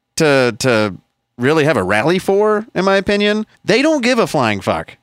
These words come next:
They're no longer about police reform. They're no longer about racism.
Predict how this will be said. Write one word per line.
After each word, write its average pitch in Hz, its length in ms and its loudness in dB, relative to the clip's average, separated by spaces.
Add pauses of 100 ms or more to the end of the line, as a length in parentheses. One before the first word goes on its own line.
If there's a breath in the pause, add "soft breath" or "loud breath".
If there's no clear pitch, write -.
They're 208 160 2
no 247 200 0
longer 175 320 0
about 101 340 0
police 240 260 -2
reform. 220 600 -2 (280 loud breath)
They're 202 120 -2
no 190 140 2
longer 135 320 2
about 110 400 0 (420 soft breath)
racism. 202 840 0